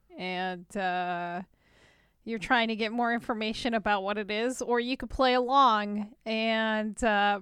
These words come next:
pretend that you do know what they're talking about, even though it's, like, this weird universe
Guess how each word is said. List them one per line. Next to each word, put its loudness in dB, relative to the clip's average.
pretend 2
that 0
you -2
do -2
know 4
what 0
they're 0
talking 0
about, 0
even -4
though -2
it's, -6
like, -2
this -8
weird -4
universe -6